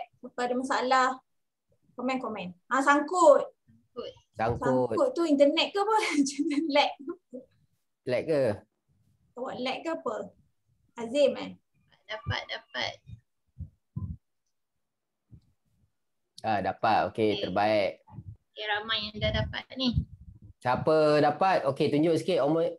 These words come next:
Speaker 3: emoticon. Good.
Speaker 2: Emoticon.
Speaker 1: Kau tu nak guna, dekat bawah tu ada reaction, you, ah, korang boleh klik kat
Speaker 3: Ah.
Speaker 1: bawah tu.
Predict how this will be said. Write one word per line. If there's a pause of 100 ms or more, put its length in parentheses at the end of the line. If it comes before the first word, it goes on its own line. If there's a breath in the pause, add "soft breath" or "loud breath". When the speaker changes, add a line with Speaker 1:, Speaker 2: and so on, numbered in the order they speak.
Speaker 3:
emoticon. (640)
Good.
Speaker 2:
Emoticon.
Speaker 1:
Kau
tu
nak
guna, (100)
dekat
bawah
tu
ada
reaction, (160)
you, (120)
ah,
korang
boleh
klik
kat
Speaker 3:
Ah.
Speaker 1:
bawah
tu.